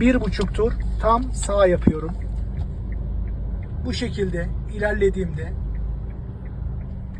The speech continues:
dubalardan üçüncü dubayla aynayı yan yana getirdiğimde duracağım. Şu anda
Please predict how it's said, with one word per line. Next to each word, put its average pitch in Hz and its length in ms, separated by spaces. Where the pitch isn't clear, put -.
dubalardan 202 600
üçüncü 233 440
dubayla 190 540
aynayı 220 440
yan 226 160
yana 208 240
getirdiğimde 196 800
duracağım. 185 420
Şu - 240
anda 196 340